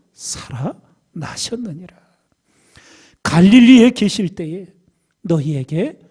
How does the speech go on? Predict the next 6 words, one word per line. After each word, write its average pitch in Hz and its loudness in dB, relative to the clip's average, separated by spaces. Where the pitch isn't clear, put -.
어떻게 - -2
말씀하신 196 -12
것을 180 -14
기억하라. - -16
이르시기를 175 -8
인자가 208 0